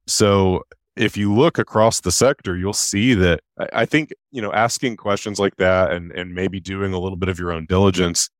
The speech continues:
is, it's helpful, but realistically, very few banks are operating in an endangered capital position in this market. There are obviously exceptions, and I couldn't begin to name them because I don't know, but just looking at banks here around Nashville, I, I looked at a few call reports after this happened just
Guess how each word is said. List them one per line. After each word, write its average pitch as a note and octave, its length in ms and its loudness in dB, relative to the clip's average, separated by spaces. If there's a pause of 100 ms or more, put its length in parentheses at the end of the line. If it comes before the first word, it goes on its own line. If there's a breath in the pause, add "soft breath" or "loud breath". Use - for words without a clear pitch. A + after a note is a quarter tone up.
(180)
is, F2 640 2 (120)
it's F#2 120 -8
helpful, G#2+ 520 -4
but F2 280 -8
realistically, G#2 640 0
very G2+ 260 -2
few A2 220 -10
banks F2 380 -4
are D#2+ 120 -8
operating E2 540 -4
in D#2+ 100 -8
an D#2+ 160 -14
endangered D#2+ 480 -4
capital E2 380 -2
position D#2 640 -10
in E2+ 60 -8
this E2 240 -2
market. - 320 -10 (180)
There F2 140 2
are A2+ 360 2
obviously F#2+ 520 0
exceptions, E2+ 640 -2
and D#2+ 100 -2
I E2 60 -2
couldn't F2+ 280 -4
begin F#2 260 0
to F2 80 0
name E2+ 300 -2
them D#2+ 120 -10
because - 180 -10
I E2 120 2
don't D#2 180 -6
know, F#2+ 260 -2
but E2 240 -6 (360)
just G2+ 160 -2
looking A2+ 300 2
at E2+ 100 0
banks G2 280 0
here F#2+ 200 0
around E2+ 180 -4
Nashville, E2+ 560 -4
I, D#2 120 0
I F#2+ 180 0
looked G2 260 -4
at F#2 60 -2
a F2+ 40 -2
few B2+ 200 -6
call F2+ 220 2
reports F2 360 -6
after F2+ 240 -2
this E2 160 -8
happened F#2+ 400 -2
just E2+ 180 -8